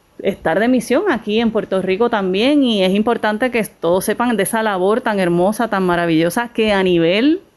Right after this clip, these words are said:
de todo el mundo se realiza a través de Cáritas. Yo también he tenido la oportunidad, mientras estuve en Haití,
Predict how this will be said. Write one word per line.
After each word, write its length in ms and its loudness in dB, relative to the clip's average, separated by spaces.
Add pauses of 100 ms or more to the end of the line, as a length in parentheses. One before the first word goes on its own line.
(280)
de 280 0
todo 340 2
el 60 4
mundo 320 2
se 160 0
realiza 560 0
a 40 -4
través 260 0
de 120 -2
Cáritas. 400 -4
Yo 120 -2
también 280 0
he 60 -2
tenido 340 0
la 80 2
oportunidad, 600 0
mientras 340 0
estuve 280 0
en 80 -2
Haití, 420 0